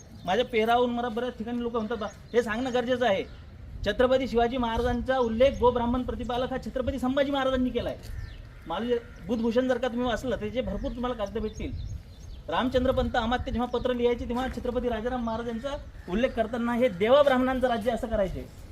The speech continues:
आजच्या या काळामध्ये वामपंथांकडून किंवा कट्टरपंथी इस्लामी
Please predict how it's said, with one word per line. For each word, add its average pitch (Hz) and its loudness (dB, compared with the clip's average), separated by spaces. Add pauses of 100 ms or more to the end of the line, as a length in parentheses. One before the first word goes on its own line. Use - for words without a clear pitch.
(380)
आजच्या 202 6
या 277 8
काळामध्ये 247 4
वामपंथांकडून 240 2
किंवा 240 2
कट्टरपंथी 247 -2
इस्लामी 247 0